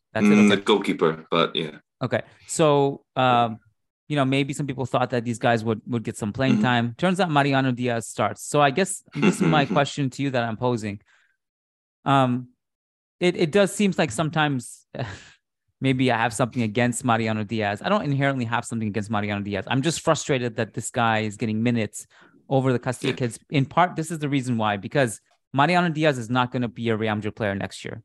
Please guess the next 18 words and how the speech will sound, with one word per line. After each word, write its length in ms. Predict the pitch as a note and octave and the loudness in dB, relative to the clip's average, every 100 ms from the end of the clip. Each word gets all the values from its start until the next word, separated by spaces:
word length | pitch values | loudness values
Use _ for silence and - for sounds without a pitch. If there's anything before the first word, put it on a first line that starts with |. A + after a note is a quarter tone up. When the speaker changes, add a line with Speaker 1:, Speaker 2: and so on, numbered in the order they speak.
| - | -4
Speaker 1:
He 80 | C#3+ | -4
has 160 | A#2 | -2
nothing 260 | C#3+ D3 E3 | -2 -2 -4
to 60 | |
play 220 | C3 C3 A#2+ | -4 -2 -2
for. 220 | B2+ B2 | -2 -4
He 80 | A2+ | -2
has 140 | G#2+ | -2
nothing 240 | C3 D#3 | -2 0
to 60 | C3 | -2
prove 280 | - B2+ A2 | -2 -4 -4
to 100 | - | -2
us. 320 | G#2+ G#2+ - _ _ _ _ - | -2 -2 -6 _ _ _ _ -2
And 400 | B2+ B2+ A#2+ B2 | 2 2 2 -2
even 260 | E3+ D#3+ D#3+ | -2 0 2
if 120 | D3+ | 0
he 80 | D3+ | -2
did, 360 | A#2 B2+ C3 | 0 0 -2